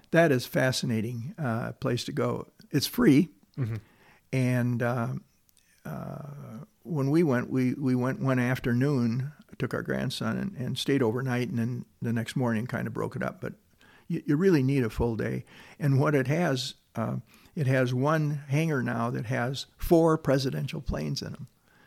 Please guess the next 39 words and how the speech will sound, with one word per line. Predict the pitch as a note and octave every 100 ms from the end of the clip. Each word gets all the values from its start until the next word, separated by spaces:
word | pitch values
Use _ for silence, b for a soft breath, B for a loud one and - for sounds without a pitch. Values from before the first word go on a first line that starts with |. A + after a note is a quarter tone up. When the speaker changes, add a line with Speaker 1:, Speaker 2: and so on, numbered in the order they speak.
| b b b -
Speaker 1:
uh, |
Speaker 2:
Wow. | B2 A2+ A#2 -
Speaker 1:
including | B2+ A2 D#3+ C#3+
the | B2
two | A2+ D3+
that | B2+ B2+
I | B2+
mentioned | A#2+ C3 - B2+ A#2
and | A2+
then | B2 A#2+ A#2
two | - C3+
of |
the | -
later | - C#3 - -
ones. | - - - - -
So, | - A2 B2+ -
and | D#3+
you | D#3
can | E3+
go | E3 E3
in | F3+
them. | C3 B2+ _ _ _
You | E3+
can | F#3+
go | -
in | -
them | - -
all. | D#3 - b b b
Yeah, | D4+ G#3+ G#3+
it's | F#3 -
neat, | D#3+ D#3+ - B B
but | G#3
it's, | F3+
it's, | - - -
it's | F3 -
a | E3+
great | - -
museum. | D#3 C3 - B2 - _ _ _ B B B B B -
Speaker 2:
So, | - C3 A#2